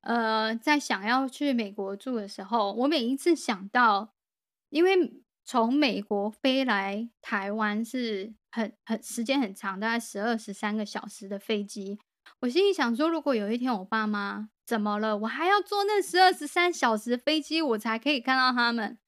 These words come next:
Speaker 2: 哦，真的，我，我觉得那时候我就是因为这样，我就不是很想要去美国，那个时候。
Speaker 1: 对啊，这个真的很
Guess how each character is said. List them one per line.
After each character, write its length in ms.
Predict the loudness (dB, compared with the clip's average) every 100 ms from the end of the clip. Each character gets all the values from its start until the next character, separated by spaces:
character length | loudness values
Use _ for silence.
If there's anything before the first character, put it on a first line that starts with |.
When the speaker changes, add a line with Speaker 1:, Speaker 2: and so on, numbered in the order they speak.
| _ _ _
Speaker 2:
哦， 280 | 0 0 0
真 140 | -2 -2
的， 140 | -2
我， 500 | 0 -2 -2 -4 -6 -10 _ _ _ _ _
我 100 | -4
觉 120 | 0 2
得 80 |
那 160 | 4 4
时 120 | 4
候 260 | 4 4 4
我 100 | 0
就 180 | -4 -8
是 200 | -4 -4
因 100 | -2
为 140 | -2
这 100 | -2 -4
样， 160 | -6
我 60 | -8
就 340 | -4 -4 -4 _ _ _ _
不 80 | -10
是 200 | -8 -8
很 220 | -8 -10 -8
想 240 | -8 -6
要 100 | -6
去 180 | -6 -10
美 220 | -12 -14 _
国， 300 | -18 -14 -16 -18 _ _ _ _ _ -2
那 140 | -2
个 80 | 2
时 60 |
候。 40 | 4
Speaker 1:
对 60 | 4
啊， 160 | 4
这 180 | 4 2
个 120 | 2
真 180 | 2 4
的 160 | 4 4
很 340 | 4 2 0